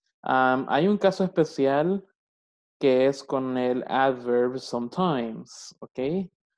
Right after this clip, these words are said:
Sometimes. Eso es un adverb especial porque lo podemos tener de tres maneras diferentes, ok. In three different ways. Lo podemos tener de la manera normal, que sería I sometimes take a shower after work,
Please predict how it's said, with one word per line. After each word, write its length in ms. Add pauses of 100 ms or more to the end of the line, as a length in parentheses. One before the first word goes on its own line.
(220)
Sometimes. 1000 (360)
Eso 220
es 100
un 160
adverb 560
especial 600
porque 280
lo 180
podemos 480
tener 420
de 140
tres 320
maneras 420
diferentes, 920
ok. 240 (840)
In 160
three 260
different 440
ways. 480 (480)
Lo 140
podemos 340
tener 260
de 80
la 120
manera 320
normal, 420
que 100
sería 600
I 420
sometimes 1000 (520)
take 340
a 40
shower 680
after 360
work, 340